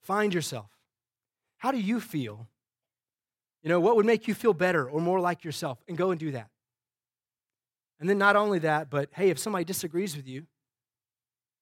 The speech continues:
you know, you just tell them that is your truth. Your, your personal opinion about who you are and how you feel and who you ought to be is your truth. Don't tell them, if they tell you that it's wrong, then they're oppressing you.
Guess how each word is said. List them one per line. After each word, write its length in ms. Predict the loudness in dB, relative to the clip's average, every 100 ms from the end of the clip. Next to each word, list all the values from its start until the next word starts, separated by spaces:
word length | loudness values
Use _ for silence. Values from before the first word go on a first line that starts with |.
| _ _
you 80 | -10
know, 80 | -4
you 140 | -2
just 180 | -2 -2
tell 140 | -2 -2
them 120 | 0
that 140 | 0
is 140 | -2 -4
your 160 | -4
truth. 480 | -4 -6 -8 -8 -20 _ _ _ _ _ _ _ _ _ 0
Your, 180 | 0 0
your 320 | -2 4 4
personal 340 | 2 -2 -2 -4
opinion 320 | -2 -2 0
about 240 | -2 -2
who 100 | -4
you 200 | -4 0
are 140 | 2 0
and 80 |
how 100 | 0
you 120 | -4 -4
feel 280 | -2 -2
and 80 | -2 -8 _ -8
who 80 | -2
you 180 | 2
ought 140 | 4 4
to 60 |
be 320 | 2 -4 -4 -8 _ _ _
is 140 | -2
your 120 | 2 2
truth. 280 | 0 -2
Don't 160 | 0 0
tell 180 | 4 4
them, 220 | 2 -4 _ _
if 180 | -6 -4
they 140 | -2 0
tell 180 | 2
you 200 | 2 0
that 180 | 0 -2
it's 120 | -2
wrong, 300 | -4 -2 -2
then 120 | -4 -6
they're 120 | -6
oppressing 400 | -8 -12 -12 -14
you. 140 | -16